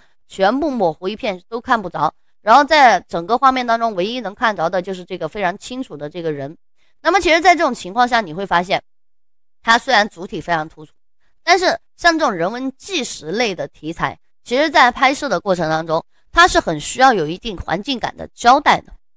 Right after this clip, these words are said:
啊，一定是有一种人景合一的感觉，这个人在这个环境里面做什么事儿的感觉。如果你刻意的去把它大光圈直接虚化掉的话呢，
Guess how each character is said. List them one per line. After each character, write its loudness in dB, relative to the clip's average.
啊， 4
一 2
定 2
是 -4
有 -2
一 -6
种 -4
人 -6
景 -6
合 -8
一 -4
的 -4
感 0
觉， -8
这 -6
个 2
人 2
在 2
这 0
个 0
环 2
境 -2
里 -8
面 0
做 0
什 -2
么 -8
事 2
儿 4
的 -8
感 -18
觉。 -6
如 2
果 6
你 0
刻 4
意 0
的 2
去 -8
把 4
它 0
大 4
光 -2
圈 -4
直 -12
接 -4
虚 -8
化 2
掉 4
的 -8
话 -2
呢， -4